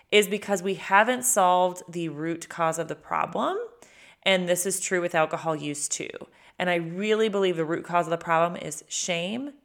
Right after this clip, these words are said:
and beating ourselves up and lack of self-love and self-compassion.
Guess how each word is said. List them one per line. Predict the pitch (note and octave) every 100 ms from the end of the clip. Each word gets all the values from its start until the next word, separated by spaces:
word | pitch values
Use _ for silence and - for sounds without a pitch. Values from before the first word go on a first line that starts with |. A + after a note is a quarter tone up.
| _ _ _ _ -
and | F#3 F3 D#3+
beating | F3+ F#3+ G3
ourselves | F#3 F#3 F3+ E3 F3
up | E3 F3 - F3
and | D#3+ D#3
lack | D#3+ F3 G3+
of |
self-love | F3 - E3+ E3 E3+ D#3+
and | D#3
self-compassion. | D3+ D3 - D3+ - - - - G3